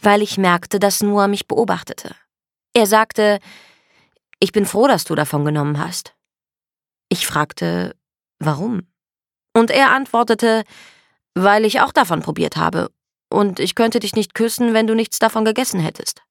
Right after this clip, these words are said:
Was ebenso unverschämt wie atemberaubend romantisch ist. Er hätte ja genauso gut nach oben gehen und sich die Zähne putzen können.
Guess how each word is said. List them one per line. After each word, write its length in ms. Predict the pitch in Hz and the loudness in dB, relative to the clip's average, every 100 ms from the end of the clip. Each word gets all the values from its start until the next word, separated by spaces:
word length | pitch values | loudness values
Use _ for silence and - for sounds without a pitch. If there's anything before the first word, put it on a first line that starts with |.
| _ _ _ _ _ _ | _ _ _ _ _ _
Was 300 | 170 151 - - | -4 -2 -4 -2
ebenso 340 | 170 165 151 | -2 -2 -2
unverschämt 680 | - 202 - 156 156 - - | -2 -4 -4 -6 -4 -4 -4
wie 160 | 156 - - | -4 -4 -2
atemberaubend 640 | 175 156 143 143 147 156 | -2 -2 -4 -2 -4 -2
romantisch 400 | 185 156 139 - | -2 -2 -4 -10
ist. 320 | - - - _ _ _ _ - - - - | -10 -16 -20 _ _ _ _ -14 -12 -12 0
Er 120 | 214 | 4
hätte 220 | 208 240 247 | 4 2 2
ja 180 | 214 | 2
genauso 460 | 208 208 208 208 202 | 2 2 2 2 0
gut 240 | 202 196 | -2 0
nach 180 | 196 185 | 0 0
oben 340 | - 233 208 170 | 0 2 2 0
gehen 320 | 175 180 175 | 0 0 0
und 160 | 185 | -2
sich 140 | 175 175 | -4 -6
die 160 | 175 | -6
Zähne 240 | - 269 240 | -4 -2 -2
putzen 340 | - - 160 | -4 -8 -8
können. 300 | 160 175 - | -8 -8 -10